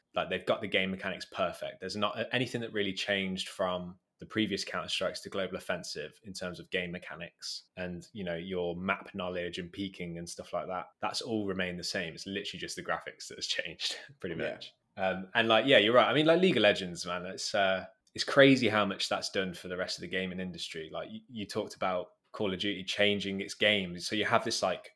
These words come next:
Speaker 1: obvious partition of, like, "Oh, this is an old game now. Like, we don't play this game anymore." Um, and, like, they've tried to change that with Warzone, and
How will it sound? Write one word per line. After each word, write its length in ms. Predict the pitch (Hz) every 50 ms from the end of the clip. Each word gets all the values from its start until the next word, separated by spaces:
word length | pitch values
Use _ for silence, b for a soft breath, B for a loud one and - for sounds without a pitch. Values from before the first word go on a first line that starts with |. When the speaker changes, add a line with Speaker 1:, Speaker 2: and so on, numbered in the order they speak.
| _ _ -
Speaker 1:
obvious 480 | 117 104 - - 113 104 95 90 -
partition 680 | - - - 101 92 85 - - 113 101 - - 98 90
of, 140 | 87 87 87
like, 220 | 90 85 85 85 - -
"Oh, 300 | 101 92 87 85 82 - -
this 160 | 101 95 - 104
is 100 | 92 92
an 120 | 92 90 - -
old 340 | 101 95 95 92 87 92
game 320 | - 101 98 101 98 92 85
now. 240 | 82 76 76 76 80
Like, 160 | 85 82 82 85
we 80 | 92
don't 220 | 85 90 87 85 -
play 180 | 98 95 90
this 140 | 85 85 -
game 220 | - 80 85 82
anymore." 400 | 85 85 85 82 80 82 - - _ _ _ _ -
Um, 420 | 98 92 90 90 90 90 95 - - _ _ _ _
and, 120 | - 107 107
like, 100 | 107 110
they've 120 | 117 113 -
tried 280 | - - 143 143 139 139
to 60 | -
change 400 | - - 110 110 110 113 107 -
that 200 | 110 107 98 -
with 140 | 92 85 87
Warzone, 600 | 92 98 98 98 98 107 101 98 98 98 95 92
and 260 | 90 90 87 87